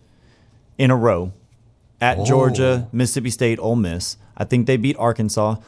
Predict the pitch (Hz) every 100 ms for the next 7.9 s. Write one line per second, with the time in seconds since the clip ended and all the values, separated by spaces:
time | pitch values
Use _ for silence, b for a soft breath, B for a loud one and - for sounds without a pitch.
0 | b - 120 117 - 151 143 127 123 113
1 | - 120 90 - - b b b b -
2 | 151 156 180 165 190 190 190 175 156 160
3 | 151 123 120 139 147 147 135 143 - 120
4 | 123 120 135 147 147 127 139 147 143 -
5 | 127 110 107 151 143 135 143 156 151 156
6 | 156 - 113 123 117 127 123 113 110 104
7 | 113 117 120 113 110 104 104 95 95